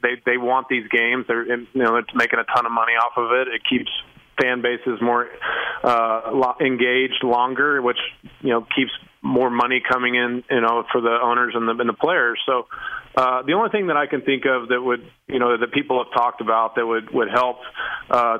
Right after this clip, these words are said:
teams like the Dodgers and, and maybe even the Orioles and, and, uh, you know, the teams that, that have, the Braves that have, that have been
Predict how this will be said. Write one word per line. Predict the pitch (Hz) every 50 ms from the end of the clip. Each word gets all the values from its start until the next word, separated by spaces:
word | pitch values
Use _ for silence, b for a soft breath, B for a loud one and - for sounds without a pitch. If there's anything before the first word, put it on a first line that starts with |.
| -
teams | - 143 139 120
like | 120 123 120 -
the | 131
Dodgers | 117 120 117 120 120 120 113 120 120 117 104
and, | 113 117 117 113 113 113
and | 117 117 117
maybe | 120 117 117 117 120
even | 120 110 113 113
the | 113
Orioles | 113 117 117 117 117 117 117 117 113 98
and, | 113 110 110 110 110
and, | - 117 113 110 110 110
uh, | 110 107 110 110 104 - B B B B B B B
you | 135 123
know, | 117 110
the | 113
teams | 107 - - 131 127 123 120 -
that, | - 120 117 113 - -
that | 120 113
have, | 113 113 101 - - - 135 120
the | 110
Braves | 98 120 117 120 120 120 120 120 -
that | 120 113
have, | 113 107 - - -
that | 127 123 117
have | 110 101
been | 113 113 110